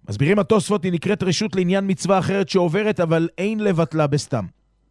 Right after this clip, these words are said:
שאלה רביעית, שכח להתפלל מנחה בשבת, מה יעשה? התשובה, התפלל ערבית של מוצאי שבת פעמיים. התפילה הראשונה בערבית יבדיל, "ואתה חוננתנו", והשנייה היא לתשלומים ולא יבדיל.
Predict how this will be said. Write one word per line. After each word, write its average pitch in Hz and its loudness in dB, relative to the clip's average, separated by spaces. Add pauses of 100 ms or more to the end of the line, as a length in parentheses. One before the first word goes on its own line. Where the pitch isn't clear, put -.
(280)
שאלה 143 0
רביעית, 196 0
שכח 180 0
להתפלל 196 2
מנחה 180 -2
בשבת, 175 0
מה 175 0
יעשה? 175 0
התשובה, 147 2 (760)
התפלל 180 2
ערבית 196 0
של 196 0
מוצאי 190 0
שבת 196 2
פעמיים. 185 0 (640)
התפילה 165 0
הראשונה 196 2
בערבית 165 0 (260)
יבדיל, 165 2 (320)
"ואתה 143 2
חוננתנו", 175 2 (120)
והשנייה 165 2
היא 208 0
לתשלומים 202 0
ולא 160 4
יבדיל. 117 -2